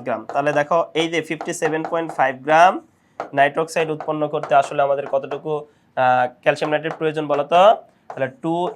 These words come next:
into one sixty four into হচ্ছে কত বলো তো? into হচ্ছে আমাদের, আহ, ফিফটি সেভেন পয়েন্ট ফাইভ।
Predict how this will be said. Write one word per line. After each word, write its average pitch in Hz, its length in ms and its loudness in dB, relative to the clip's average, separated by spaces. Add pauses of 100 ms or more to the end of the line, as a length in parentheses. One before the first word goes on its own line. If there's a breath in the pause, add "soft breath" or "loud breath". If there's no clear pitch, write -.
into 156 280 -6 (300)
one 147 120 4 (120)
sixty 151 320 -10 (120)
four 147 300 4 (260)
into 151 240 -6
হচ্ছে 160 160 -10 (100)
কত 139 100 -2 (100)
বলো 135 200 0
তো? 180 80 6 (260)
into 139 220 -8
হচ্ছে 160 220 -12
আমাদের, 180 360 2
আহ, 127 680 -4
ফিফটি 156 340 -8
সেভেন 139 200 -2 (120)
পয়েন্ট 170 360 4 (600)
ফাইভ। 131 240 6